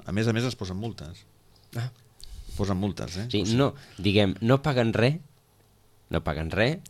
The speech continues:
Speaker 2: eh,
Speaker 1: Nosaltres paguem perquè paguem un cànon.
Speaker 2: I a sobre posen multes.
Speaker 1: Exactament, i a sobre posen multes. Paguem un cànon que, bueno, que hem gestionat
Speaker 2: Ai,
Speaker 1: també
Speaker 2: caram.
Speaker 1: i que hem aconseguit, eh,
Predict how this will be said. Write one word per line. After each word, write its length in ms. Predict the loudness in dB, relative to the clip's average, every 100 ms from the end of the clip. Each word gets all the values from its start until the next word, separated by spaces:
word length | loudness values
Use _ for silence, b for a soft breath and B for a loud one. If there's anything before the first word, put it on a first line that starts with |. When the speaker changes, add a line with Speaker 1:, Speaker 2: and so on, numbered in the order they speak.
| -20 B B
Speaker 2:
eh, 600 | -2 0 0 0 0 -2 -6
Speaker 1:
Nosaltres 480 | 2 8 8 8 6
paguem 300 | 4 6 6 6
perquè 160 | 2 2
paguem 180 | 0 0
un 80 | -2
cànon. 300 | -2 -2 -4 -4
Speaker 2:
I 80 | -2
a 40 | 4
sobre 300 | 4 6 4
posen 240 | 4 6
multes. 380 | 6 4 4 0
Speaker 1:
Exactament, 480 | 0 -2 -2 -4 -4 -6
i 80 | -6
a 60 | -2
sobre 160 | 0
posen 220 | 0 0 -2
multes. 240 | -2 -2
Paguem 280 | 2 2 2
un 80 | 0
cànon 360 | 2 2 2 0
que, 80 | 0
bueno, 300 | 0 0 0
que 80 | -2
hem 120 | 0
gestionat 380 | -2 -2 0 2
Speaker 2:
Ai, 20 |
Speaker 1:
també 160 | 2 4
Speaker 2:
caram. 380 | 6 4 4 -2 -6
Speaker 1:
i 120 | -6
que 80 | -2
hem 140 | -2 -2
aconseguit, 480 | -2 0 0 0 -2
eh, 220 | -4